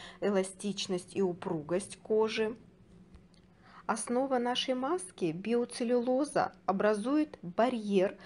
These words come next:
который препятствует испарению и окислению состава этой маски в течение всей процедуры.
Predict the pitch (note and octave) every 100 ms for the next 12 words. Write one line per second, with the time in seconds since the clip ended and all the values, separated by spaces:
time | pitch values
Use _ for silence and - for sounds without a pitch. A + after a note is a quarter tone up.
0 | - - - C4 E4 E4 A#3 A3+ B3 D4+
1 | - - G3+ G3 G#3 - G#3+ G#3+ A#3+ C4
2 | B3 F#3 - G3+ G3+ G3+ G3+ - A#3 B3+
3 | G#3+ F#3+ - A3 - - A3+ G3 F3 D#3+
4 | - - - - F#3+ F#3+ F3+ G#3 C#4+ -
5 | - D#3+ - F#3+ - B3+ C#4 G#3 F#3 -
6 | G#3 A3 - G3+ - F#3+ F#3+ G3 F3 -